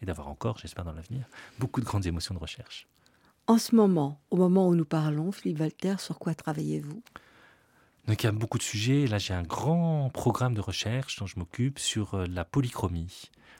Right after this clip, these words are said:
Speaker 1: Donc, on a appelé l'aventure polychrome.
Speaker 2: Alors, vous
Speaker 1: Et qui
Speaker 2: travaillez à
Speaker 1: est un
Speaker 2: partir de
Speaker 1: programme
Speaker 2: quelle, euh,
Speaker 1: interdisciplinaire, avec des gens, des acteurs très variés.
Speaker 2: quelle,
Speaker 1: Et c'est
Speaker 2: quelle
Speaker 1: intéressant
Speaker 2: époque,
Speaker 1: pour les
Speaker 2: quelle
Speaker 1: deux prochaines années, à que trois époques.
Speaker 2: Ah.
Speaker 1: Donc, celle de Lascaux.
Speaker 2: Oui.
Speaker 1: Vous allez retrouver des choses. Celle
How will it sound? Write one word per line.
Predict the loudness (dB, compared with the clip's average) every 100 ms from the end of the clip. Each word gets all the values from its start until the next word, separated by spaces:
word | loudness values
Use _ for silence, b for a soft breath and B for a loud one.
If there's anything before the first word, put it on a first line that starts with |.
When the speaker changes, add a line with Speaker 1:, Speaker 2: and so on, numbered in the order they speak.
| b
Speaker 1:
Donc, | -8 -4
on | -2
a |
appelé | -2 -2
l'aventure | 0 2 0 -2 -4
polychrome. | -2 -4 -4 -8 -8 -12 -14 b b b
Speaker 2:
Alors, | -4
vous |
Speaker 1:
Et |
qui |
Speaker 2:
travaillez | 0 2 4
à |
Speaker 1:
est | 2
un |
Speaker 2:
partir | 0 2 2
de |
Speaker 1:
programme | 4 4
Speaker 2:
quelle, | 4 4
euh, | 4 2
Speaker 1:
interdisciplinaire, | 2 0 -2 -6 -6 -2 0 2 0 -4 -12 -8
avec | -4
des | -2 -2
gens, | -2 -4
des | -2
acteurs | -4 -4 -2
très | 0
variés. | 2 2 0 0 B B B B
Speaker 2:
quelle, | 4
Speaker 1:
Et | 6
c'est | 6
Speaker 2:
quelle |
Speaker 1:
intéressant | 6 8 8 8 8 8 8 6
Speaker 2:
époque, | 4 2
Speaker 1:
pour | 6
les | 6
Speaker 2:
quelle | 8
Speaker 1:
deux | 8
prochaines | 8 4 4 2
années, | 2
à | 0 -2 6
que |
trois | 8 8 2 0
époques. | -2 -6 -12 -18 _ _
Speaker 2:
Ah. | -4 -4 b b b b b
Speaker 1:
Donc, | -6 0
celle | 2
de | 4
Lascaux. | 2 -4 -4 -6 -8 _ _ _ _ -10
Speaker 2:
Oui. | -2 0
Speaker 1:
Vous |
allez | -2
retrouver | -4 -12 -8 -6
des | -4
choses. | -4 -2 -4 -6 b b b b
Celle | -4 4 4 4 2 -2